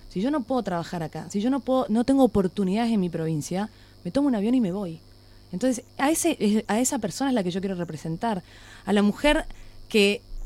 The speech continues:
no se victimiza y está todo el tiempo, "Ay, nadie me escucha". A la mujer que emprende, que lucha, que sale adelante, a es-, también la quiero representar. Al que trabaja, al que, al que me dice,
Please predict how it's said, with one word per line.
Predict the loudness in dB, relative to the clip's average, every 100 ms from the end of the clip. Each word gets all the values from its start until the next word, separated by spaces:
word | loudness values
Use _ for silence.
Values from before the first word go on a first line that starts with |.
| -2
no | 0
se | 2 2
victimiza | 2 0 2 4 2 2 0 0
y |
está | 0 -2
todo | 0
el |
tiempo, | 0 0
"Ay, | 0 0
nadie | 0 2 2
me | 0
escucha". | 0 -2 0
A | 0
la | -2
mujer | -4
que | 0
emprende, | 0 0 0 2 2 0
que | -4 -4
lucha, | -4 -2 -2 -4
que | -6
sale | -6 -4
adelante, | -4 -4 -2 -4 -4 -8 -10 -16 -8
a | -4
es-, | -4
también | 2 6 8 8 6
la |
quiero | 4 0
representar. | -4 -6 -8 -8 -6 -6 -6 -10 -20 -10 -4
Al | 2
que | 2
trabaja, | 6 6 6 4 0 -4
al | -4
que, | -4 -2
al | 0 0
que | 2
me | 2
dice, | 4 4 2